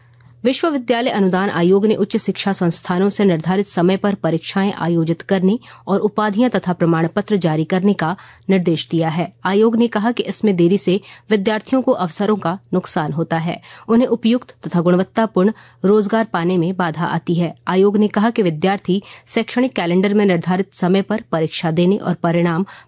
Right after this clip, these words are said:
प्राप्त करने के हकदार हैं। आयोग ने कहा कि विद्यार्थी परिणाम घोषित होने के एक सौ अस्सी दिनों के भीतर डिग्री प्राप्त करने के भी हकदार हैं। यह भी कहा गया है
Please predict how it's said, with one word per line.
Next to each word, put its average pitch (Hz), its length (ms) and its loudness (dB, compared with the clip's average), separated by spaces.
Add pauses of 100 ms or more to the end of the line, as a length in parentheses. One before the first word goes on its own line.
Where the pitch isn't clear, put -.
प्राप्त 226 280 -4
करने 214 300 2
के 185 100 -4
हकदार 165 460 -2
हैं। 165 180 -2 (300)
आयोग 240 320 2
ने 262 120 4
कहा 247 220 -2
कि 277 140 -2
विद्यार्थी 190 540 0
परिणाम 170 420 2
घोषित 165 380 -2
होने 185 300 2
के 180 200 0 (320)
एक 240 200 0
सौ 254 140 -2
अस्सी - 300 -4
दिनों 180 220 2
के 165 180 -2
भीतर 180 400 0 (280)
डिग्री 214 280 2
प्राप्त 170 340 -6
करने 202 300 2
के 208 120 -4
भी 185 240 -2 (160)
हकदार 156 360 -2
हैं। 170 160 -2 (320)
यह 226 160 4
भी 262 100 2
कहा 240 220 0
गया 220 240 0
है 233 140 -6